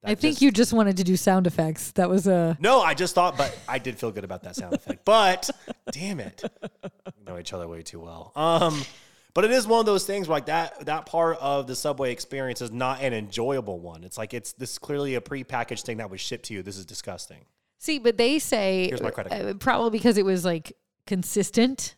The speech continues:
Speaker 1: Mm-hmm.
Speaker 2: quick, and easy.
Speaker 1: Yeah, I get why they did it. Doesn't mean it's right. Actually,
Speaker 2: However,
Speaker 1: oh, sorry, go ahead.
Speaker 2: here's the thing. For years and years and however long, their slogan has been two words.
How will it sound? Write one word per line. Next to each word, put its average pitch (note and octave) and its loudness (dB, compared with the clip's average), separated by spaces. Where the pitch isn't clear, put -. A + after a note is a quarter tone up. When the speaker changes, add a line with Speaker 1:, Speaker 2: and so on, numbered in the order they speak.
Speaker 1:
Mm-hmm. G3 -16
Speaker 2:
quick, G3+ -2
and G#3+ -8
easy. D#3 -6
Speaker 1:
Yeah, F#3+ 2
I E3+ 2
get D3+ 0
why C#3 4
they A2+ -4
did A2+ -4
it. G2+ -6
Doesn't G2+ -12
mean G2+ -10
it's - -16
right. F#2+ -12
Actually, A3 6
Speaker 2:
However, G3+ 2
Speaker 1:
oh, B2 -8
sorry, F#2 -10
go - -16
ahead. D#2+ -18
Speaker 2:
here's C#4+ -4
the C4 0
thing. C4+ -4
For B3 0
years A3+ -2
and F#3+ 0
years F3+ 2
and E3+ 0
however E3+ 0
long, E3+ 0
their F#3 2
slogan G3+ 2
has G3 -2
been E3 0
two A3+ -2
words. - -4